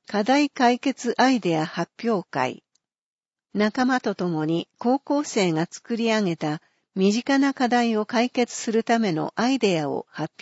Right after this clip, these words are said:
表します。プログラミング体験講座。誰でも簡単に操作できるプログラミングソフトを使った体験講座。専門知識を持っ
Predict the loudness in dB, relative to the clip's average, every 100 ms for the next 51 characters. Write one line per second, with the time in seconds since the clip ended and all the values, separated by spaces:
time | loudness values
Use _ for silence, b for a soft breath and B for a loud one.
0 | -4 -2 -2 -2 -2 -4 -6 -16 _ _
1 | _ _ _ _ _ _ _ _ _ -6
2 | 0 2 2 2 4 2 2 2 0 0
3 | 0 0 0 0 0 0 0 0 -2 -6
4 | -6 _ _ _ _ _ _ _ _ _
5 | _ -6 -2 2 2 2 0 0 0 -2
6 | 0 0 2 2 0 0 0 0 0 0
7 | -2 -2 -2 -4 _ _ _ -2 0 2
8 | 2 2 2 2 2 0 -2 -6 -4 -4
9 | -4 -6 -6 -4 -4 _ -4 -4 _ -4
10 | -2 -2 2 2 2 0 -2 -2 -6 -6
11 | -8 _ _ _ _ _ _ _ _ _
12 | 0 2 4 2 0 0 0 0 2 2
13 | 2 0